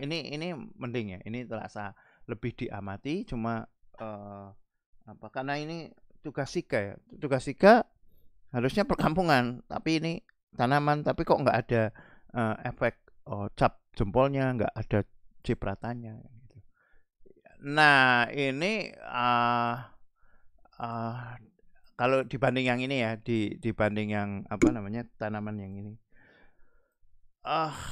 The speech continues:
relatif belum ada perbedaan, hanya tambahan ini aja sih, hanya tambahan,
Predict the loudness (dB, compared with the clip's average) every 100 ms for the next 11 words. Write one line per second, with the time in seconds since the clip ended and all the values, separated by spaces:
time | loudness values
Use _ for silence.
0 | -12 -14 -18 -20 _ -8 2 8 8 8
1 | 6 8 10 10 10 8 8 2 4 2
2 | 2 -2 -2 -2 2 4 6 4 0 -2
3 | 0 2 2 0 0 -2 -4 -8 -8 -8
4 | -6 -6 -6 -6 -6 -6 -6 -4 -4 -2
5 | -2 -4 -4 -4 -6 -8 -12